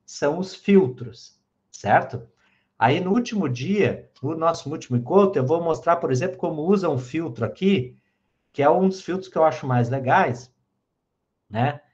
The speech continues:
Aqui onde tu escolhe uma música. Escolher música hoje é uma das coisas que dá mais audiência no Reels, certo? Eu fiz um testezinho, botei uma foto com a minha gatinha,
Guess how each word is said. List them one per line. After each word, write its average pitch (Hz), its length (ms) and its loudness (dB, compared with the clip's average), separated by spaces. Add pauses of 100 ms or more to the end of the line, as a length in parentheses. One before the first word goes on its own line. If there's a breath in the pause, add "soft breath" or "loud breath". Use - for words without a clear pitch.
(200 soft breath)
Aqui 139 320 4
onde 196 200 6
tu 190 140 0
escolhe 180 400 4
uma 190 200 4
música. 127 640 -2 (300 soft breath)
Escolher 202 720 2
música 139 760 -2
hoje 160 360 0
é 151 60 -4
uma 151 100 -6
das - 160 -4
coisas - 220 -10
que - 80 -20
dá 160 120 -6
mais 165 280 -6
audiência 135 500 -6
no 156 100 -12
Reels, 107 420 -6 (320)
certo? 113 540 -6 (280 soft breath)
Eu 131 200 -2
fiz 202 220 0
um 202 100 2
testezinho, 180 640 -2
botei 139 240 -4
uma 160 160 -4
foto 185 220 -4
com 175 80 -10
a - 20 -6
minha 170 160 -6
gatinha, 143 720 -2